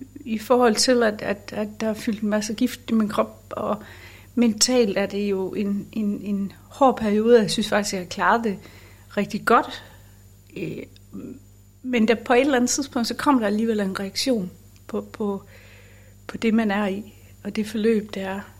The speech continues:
jeg er i lige nu. Og, øhm,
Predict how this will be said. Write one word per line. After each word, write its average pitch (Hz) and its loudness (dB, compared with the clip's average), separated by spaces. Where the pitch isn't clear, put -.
jeg 202 -4
er 196 -2
i 196 0
lige 190 -6
nu. 202 -2
Og, 208 -4
øhm, 190 -8